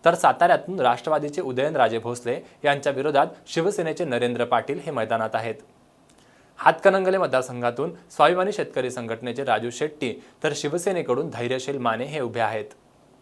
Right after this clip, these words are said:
अहमदनगरमधून भाजपचे सुजय विखे पाटील, तर राष्ट्रवादीचे संग्राम पाटील एकमेकांविरोधात उभे ठाकले आहेत.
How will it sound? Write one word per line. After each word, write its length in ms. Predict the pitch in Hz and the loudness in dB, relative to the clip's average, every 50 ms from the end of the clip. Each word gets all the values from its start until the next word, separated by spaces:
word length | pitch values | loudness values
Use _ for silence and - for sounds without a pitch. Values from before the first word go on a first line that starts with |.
| _ _ _ _ _ _ _ _ - | _ _ _ _ _ _ _ _ 0
अहमदनगरमधून 840 | - 139 160 170 208 220 208 180 139 131 123 123 123 120 131 156 151 | 2 4 4 4 4 2 2 2 0 0 0 0 0 -2 -2 -4 -4
भाजपचे 440 | 120 120 120 113 139 139 143 - 196 | -2 -2 -2 -2 -2 -4 -4 -6 -8
सुजय 320 | 190 - 139 120 127 156 | -6 -6 -4 -2 -2 -2
विखे 240 | 165 139 120 - 117 | -2 -2 -4 -6 -4
पाटील, 400 | - - 127 120 117 131 131 170 185 - - - - - | 0 0 0 0 0 -2 -4 -4 -6 -10 -14 -14 -2 2
तर 80 | 160 147 | 4 6
राष्ट्रवादीचे 600 | 131 127 131 - - 180 175 165 151 156 - 196 | 6 6 4 4 4 4 4 4 4 2 -4 -6
संग्राम 460 | - - - 127 120 120 127 156 170 | -6 -4 -4 -4 0 2 2 2 4
पाटील 380 | - - 123 110 - 127 135 180 - - - _ - | 4 4 4 4 2 -2 -4 -4 -6 -14 -12 _ -2
एकमेकांविरोधात 800 | 160 190 190 180 139 120 - 120 120 117 117 117 110 120 - - - | -2 -2 -2 -2 -4 -2 -2 -2 -2 -2 -4 -2 0 0 -2 -2 -4
उभे 200 | 139 117 120 113 | -8 -6 -6 -6
ठाकले 300 | 110 113 113 - - 117 | -6 -6 -8 -6 -4 -2
आहेत. 220 | 113 104 117 113 | -2 -2 -4 -6